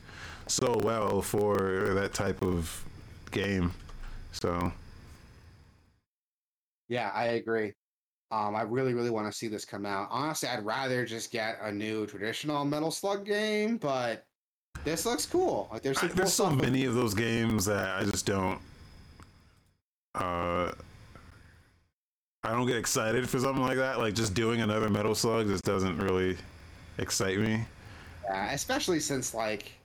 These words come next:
Speaker 2: you can literally play any of the Metal Slug games pretty easily.
Speaker 1: Yeah.
Speaker 2: Like, they're, they're on bundles all the time. Like,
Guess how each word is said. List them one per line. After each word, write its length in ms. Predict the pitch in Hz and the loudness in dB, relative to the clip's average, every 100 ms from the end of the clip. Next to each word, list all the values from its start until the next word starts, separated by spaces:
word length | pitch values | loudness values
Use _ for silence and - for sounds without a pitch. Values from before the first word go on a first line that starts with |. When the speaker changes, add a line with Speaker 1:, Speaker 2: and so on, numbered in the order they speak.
| _ _ _ _ _ _ _ | _ _ _ _ _ _ _
Speaker 2:
you 100 | 143 | -2
can 240 | 160 151 147 | 0 0 2
literally 360 | 143 147 127 | 2 4 2
play 340 | 117 - 123 110 | 0 -2 -2 -2
any 160 | 120 | -2
of 40 | 113 | -2
the 80 | 107 | 0
Metal 180 | 104 | 0
Slug 280 | 107 107 98 | -2 -4 -6
games 260 | 104 101 - | -4 -4 -6
pretty 260 | - 131 | -4 -2
easily. 720 | 101 104 104 101 95 95 95 104 _ | -2 -4 -4 -6 -4 -6 -8 -12 _
Speaker 1:
Yeah. 380 | - 98 90 87 90 - | -2 0 2 0 -4 -4
Speaker 2:
Like, 300 | 113 117 113 - - - | -2 0 -2 -8 -12 -4
they're, 140 | 135 | -2
they're 200 | 127 170 | 0 0
on 160 | 175 143 | 0 0
bundles 600 | 135 139 135 123 120 - - | 0 0 0 0 -2 -4 -4
all 300 | 139 131 127 | 0 2 2
the 100 | 113 | 4
time. 520 | 104 110 107 98 92 - | 4 2 0 -2 -4 -6
Like, 400 | 113 113 113 190 | -2 -2 -2 -4